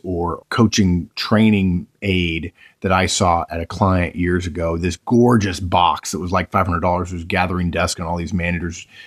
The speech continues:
desks. And it was an eight-step coaching model. And step four was to coach the direct. And there was no guidance on what coaching actually was. Um, <laughs> and, and so lest we be accused of that here, uh, of be-, of having step three B B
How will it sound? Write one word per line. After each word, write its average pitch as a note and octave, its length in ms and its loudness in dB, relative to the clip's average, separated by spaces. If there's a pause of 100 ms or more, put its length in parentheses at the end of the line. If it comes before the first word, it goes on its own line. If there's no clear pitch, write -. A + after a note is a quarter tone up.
(140)
desks. E2+ 460 0 (260)
And G#2 140 2
it G2 40 4
was F#2+ 160 2
an F#2+ 80 4
eight-step G2 400 0
coaching G2+ 340 2
model. E2+ 300 2
And F2 120 -2
step - 260 -2
four A2 200 4
was F#2 300 0
to G#2 120 -4
coach - 360 0
the F#2 100 -4
direct. F#2+ 400 0
And F2 120 -2
there E2+ 100 -4
was E2 200 -4
no F#2 200 2
guidance F2+ 500 -2
on F2 180 -4
what F2 220 -4
coaching F#2+ 440 0
actually F2 440 -4
was. D2+ 600 -2 (500)
Um, F2+ 420 4 (220)
<laughs> - 220 -20
and, F#2 320 4
and G2 180 2
so F#2 240 2 (160)
lest C3 380 4
we A#2+ 160 6
be G#2 220 4
accused A2+ 500 2
of E2+ 140 -2
that D#2+ 420 0
here, E2 500 -2 (240)
uh, F2+ 240 0
of F#2 160 0
be-, - 140 0
of G2 160 2
having G2 280 2
step - 280 0
three G#2+ 320 4
B F#2+ 240 4
B F2 440 2